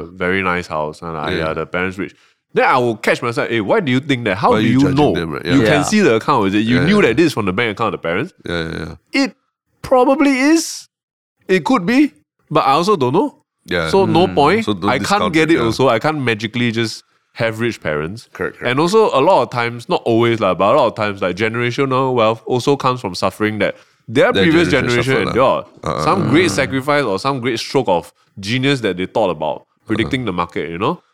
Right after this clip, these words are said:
Speaker 2: So if one of the rewards for doing that is that my future generations get to afford something nice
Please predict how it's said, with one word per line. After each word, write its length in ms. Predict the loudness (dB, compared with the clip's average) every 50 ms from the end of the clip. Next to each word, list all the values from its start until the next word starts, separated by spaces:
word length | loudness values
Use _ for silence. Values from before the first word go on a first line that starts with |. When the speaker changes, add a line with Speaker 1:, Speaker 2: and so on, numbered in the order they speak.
| _ _ _ _
Speaker 2:
So 440 | -2 2 2 4 4 2 0 -2 _ _ _ _ 0
if 420 | 0 0 0 -2 -6 -20 -20 _ _ _ _ _ _ _ _ _ _ -10
one 260 | -2 2 2 2 2
of 100 | 2 2
the 80 | 2 2
rewards 460 | 0 0 2 2 2 2 2 0 -2
for 140 | -4 -4 -4
doing 240 | -2 -2 -2 -2 -2
that 160 | -4 -4 -2
is 180 | -4 -6 -6 -4
that 240 | -4 -4 -4 -4 -8 _ _ _ _ -4
my 140 | -2 -2 -2
future 360 | 0 0 0 2 2 0 0
generations 600 | 0 0 -2 -2 0 -2 -4 -2 -4 -6 -6 -4 -4
get 160 | -4 -4 -4
to 100 | -4 -8
afford 260 | -8 -6 -6 -6 -6
something 340 | -6 -8 -10 -8 -8 -10 -8 -6
nice 380 | -6 -6 -6 -8 -12 -16 _